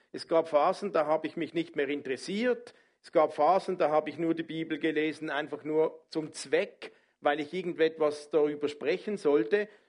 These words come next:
Und dann gab's aber auch wieder Phasen, da hat's mich wieder so richtig neu gepackt. <clears throat> Und ich dachte, bevor wir zusammen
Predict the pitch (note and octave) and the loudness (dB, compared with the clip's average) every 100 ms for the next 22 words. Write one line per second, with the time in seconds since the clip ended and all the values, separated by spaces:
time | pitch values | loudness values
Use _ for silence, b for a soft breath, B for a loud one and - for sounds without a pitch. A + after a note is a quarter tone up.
0 | b - G3 A#3 A3 F#3 A#3 - A#3 A3 | b 2 4 4 4 2 2 0 0 2
1 | A3 F#3 F#3 G3 F#3 - D3 G3 G3+ F#3+ | 0 2 0 0 -2 2 0 0 -2 -2
2 | D#3+ F3+ - F3+ F3 F#3+ F#3 F3 F#3 F3 | -2 -2 -6 -6 -6 -4 -2 2 2 2
3 | D#3+ A#3+ A3+ - A3 E3 E3 F#3+ G#3+ A#3+ | 0 -4 -6 -10 -10 -6 -4 -2 -2 0
4 | G3 - - G#3+ - - _ _ _ _ | -2 -2 -4 -4 -4 -20 _ _ _ _
5 | _ _ - A#3 F4+ C#4 G#3 C#3 _ - | _ _ -4 0 0 2 -2 -4 _ -6
6 | E3+ F3+ - F#3 F3+ F3 D3+ B B - | 0 0 4 2 4 2 2 B B -4
7 | E3+ G3 A3 A3+ G3 F#3 F#3 F3+ F#3 | 2 6 6 6 2 2 4 4 2